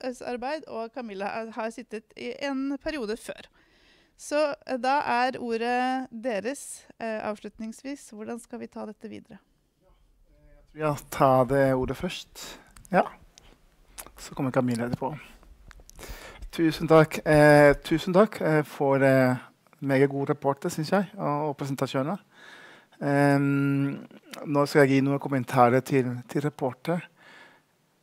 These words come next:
Speaker 2: Eh, og så, og må, må bare si at, eh, mine, mine kommentarer reflekterer perspektivet og bakgrunnen som jeg, som jeg representerer, så klart. Så skal jeg snakke litt om,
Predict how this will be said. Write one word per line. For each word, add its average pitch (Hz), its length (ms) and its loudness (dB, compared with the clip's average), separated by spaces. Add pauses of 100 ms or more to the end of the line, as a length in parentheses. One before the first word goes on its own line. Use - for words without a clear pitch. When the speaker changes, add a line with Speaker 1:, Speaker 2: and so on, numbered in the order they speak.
(120)
Speaker 2:
Eh, 139 320 6
og 143 180 6
så, 143 140 4
og 139 340 4
må, 135 360 2 (500)
må 135 140 2
bare 131 160 6
si - 240 0
at, - 320 0
eh, 123 240 0 (120)
mine, 127 640 0 (180)
mine 143 180 0
kommentarer 135 460 2 (100)
reflekterer 131 800 2 (640)
perspektivet 131 720 2
og 131 240 2
bakgrunnen 131 560 4 (180)
som 131 220 -2
jeg, 123 480 2 (260)
som 143 140 -2
jeg 127 140 4
representerer, 127 600 0
så - 80 -12
klart. - 360 -2 (560)
Så 147 180 -6
skal 131 220 8
jeg 127 120 4
snakke 131 240 2
litt 123 240 0
om, 123 300 -2